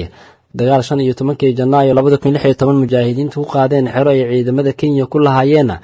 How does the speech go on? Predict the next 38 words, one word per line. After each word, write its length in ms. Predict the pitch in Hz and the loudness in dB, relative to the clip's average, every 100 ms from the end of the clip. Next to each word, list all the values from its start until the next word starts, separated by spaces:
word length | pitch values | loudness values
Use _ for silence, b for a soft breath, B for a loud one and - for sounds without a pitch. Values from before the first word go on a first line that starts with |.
| B B B | B B B
magaalada 380 | 135 139 151 156 | 2 2 4 2
Ceel 160 | 139 139 | 2 2
Cadde 200 | 139 156 147 | 2 4 4
ee 80 | |
gobolka 360 | 139 156 139 143 160 | 4 0 0 0 0
Gedo. 220 | 160 110 - _ b _ - | 2 2 -2 _ b _ -4
Qoyska 260 | 135 131 | -2 -2
sargaalkan 520 | 120 123 143 131 131 123 | -4 -2 -2 -2 -4 -4
ka 60 | 139 | -6
tirsan 260 | 127 139 127 | -4 -4 0
ciidamada 380 | 123 123 143 135 | 0 0 0 -2
difaaca 480 | 127 151 139 123 - | -2 0 2 0 -2
Kenya 240 | 147 135 127 | -2 0 0
oo 80 | 143 | -4
in 60 | |
ka 100 | 139 139 | -4 -2
badan 200 | 127 120 | 0 0
toban 160 | 131 147 | -2 -2
sano 200 | 143 127 | -2 -2
gacanta 400 | 123 123 147 135 | -2 -2 -2 -2
ugu 120 | 139 143 | 0 0
jira 140 | 131 | 2
mujaahidiinta 720 | 123 120 123 120 123 151 - 123 - B B B B | 2 2 2 2 2 0 2 0 -2 B B B B
ayaa 180 | 147 143 | 2 2
ka 100 | 180 151 | 0 0
codsaday 360 | 147 151 160 160 | 0 0 0 2
William 240 | 156 143 139 | 0 0 0
Ruto 320 | 151 143 156 156 | -2 -2 -2 0
inuu 200 | 147 131 | -2 -2
soo 120 | 165 151 | -2 -2
farageliyo 480 | 139 127 131 139 147 | -2 -2 -2 0 2
oo 80 | 131 | 0
uu 80 | 123 | 0
ka 120 | 170 | 0
caawiyo 400 | 147 139 131 113 90 B B B - | 2 2 2 0 -4 B B B -8
sidii 240 | 143 135 139 | 0 2 4
loo 120 | 147 | 4
heli 140 | 147 | 2